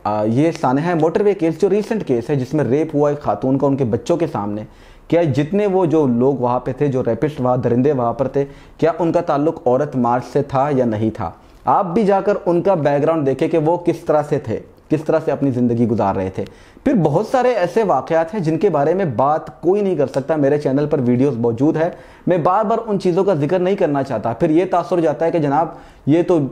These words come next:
ए, इस्लाम के ख़िलाफ़ बात कर रहा है, ये तो जनाब सिर्फ़ और सिर्फ मौलवियों को टारगेट कर रहा है। तो ऐसा हरगिज़ नहीं है, जहाँ पर क्राइम होगा उस क्राइम को दिखाया जाता है। तो बहुत से मुकद्दस मकामात पर ऐसे ऐसे क्राइम हुए हैं जिसको मीडिया ने रिपोर्ट किया है। तो क्या वो सब भी औरत मार्च की वजह से ही है?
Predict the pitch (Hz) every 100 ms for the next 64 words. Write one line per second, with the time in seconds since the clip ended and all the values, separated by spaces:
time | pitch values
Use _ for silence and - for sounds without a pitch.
0 | - 135 135 139 135 143 147 156 139 143
1 | 139 139 - 139 135 127 135 143 123 123
2 | 131 - 160 156 139 147 131 120 123 131
3 | 151 147 120 117 135 131 117 143 147 -
4 | - - - 170 190 190 165 160 160 165
5 | 180 135 139 160 175 - 139 147 143 139
6 | 156 156 - 127 131 127 123 110 101 98
7 | 92 95 - - - - 120 117 160 196
8 | 190 160 165 151 190 190 156 135 135 143
9 | 165 156 139 139 170 151 160 160 131 127
10 | 139 120 113 143 165 127 113 123 - 139
11 | 131 135 147 135 123 127 143 147 120 101
12 | 87 - - - - 143 180 180 143 165
13 | 175 180 160 196 151 143 170 156 143 147
14 | 147 175 147 123 147 151 151 117 160 160
15 | 156